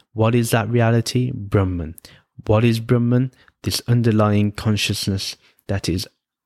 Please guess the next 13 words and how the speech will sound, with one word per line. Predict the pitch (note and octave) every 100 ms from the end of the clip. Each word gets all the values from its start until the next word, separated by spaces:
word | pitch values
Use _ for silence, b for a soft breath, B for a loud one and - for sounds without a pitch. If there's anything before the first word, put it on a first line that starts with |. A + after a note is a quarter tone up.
| _ _ _ _
everywhere | G#2+ G2 G2+ F2 E2 D2+ _ _ _
and | - F#2+
in | F#2+ -
everything, | A2 G#2+ G#2+ - G2 E2+ - _ _ _ _ -
and | G#2+ A2
yet | G#2 A2+
is | G2
beyond | A2+ A2+ B2 A#2
everything. | G#2 G2 G2 - E2+ F2 - B _ _ - -
This | A2 - - _ _ _ -
Brahman | A2 A#2+ B2+ B2+ A#2+ -
is | G2+ -
formless, | - A#2 A2+ F2+ D#2+ -